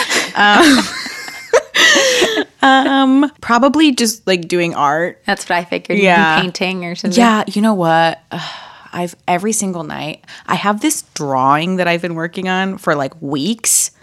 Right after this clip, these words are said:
Speaker 1: because I only have, like, five minutes a night to do it. So I, like, do a couple things and then I leave.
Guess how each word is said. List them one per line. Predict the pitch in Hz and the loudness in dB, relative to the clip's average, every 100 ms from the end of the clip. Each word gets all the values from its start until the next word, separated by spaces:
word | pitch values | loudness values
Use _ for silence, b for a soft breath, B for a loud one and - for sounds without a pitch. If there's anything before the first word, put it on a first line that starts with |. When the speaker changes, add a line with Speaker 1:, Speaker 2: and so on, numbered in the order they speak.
| b b b b b _ | b b b b b _
Speaker 1:
because | 214 220 214 | -2 0 0
I | - | 2
only | 196 208 | 2 0
have, | 190 180 170 | 0 0 0
like, | 170 | -4
five | - - - - 151 156 151 | -6 -16 -8 0 2 2 0
minutes | 147 147 143 | -4 -4 -4
a | |
night | 143 139 - | -4 -4 -4
to | 135 | -6
do | 127 107 | -6 -4
it. | 123 170 - | -4 -4 -2
So | 190 | 0
I, | 170 | 2
like, | 165 - b b b 175 | 0 -4 b b b -8
do | 160 151 | -4 -2
a | |
couple | 156 165 156 143 | -2 -4 -4 -4
things | 151 143 143 | -2 -2 -2
and | 151 | -4
then | 139 | -4
I | 139 | -4
leave. | 139 139 156 | -4 -2 -4